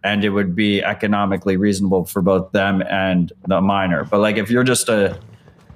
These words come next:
if you're just a humble pleb and you got, you know, a hundred dust U T X Os that add up to, like,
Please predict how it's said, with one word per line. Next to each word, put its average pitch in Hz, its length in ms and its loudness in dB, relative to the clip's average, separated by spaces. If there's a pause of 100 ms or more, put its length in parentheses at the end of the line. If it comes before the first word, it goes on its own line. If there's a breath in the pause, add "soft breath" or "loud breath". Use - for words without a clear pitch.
(540)
if 107 320 2
you're 127 120 4
just 127 160 2
a 113 40 4
humble 117 300 4
pleb 120 380 2
and 104 160 4
you 101 80 2
got, 101 320 0
you 107 80 2
know, 92 360 0
a 98 80 -2
hundred 104 600 2
dust 110 340 0
U 104 100 0
T 98 160 -2
X 95 220 0
Os 95 320 2
that 95 140 0
add 98 200 0
up 95 180 -2
to, 98 120 -2
like, 90 380 0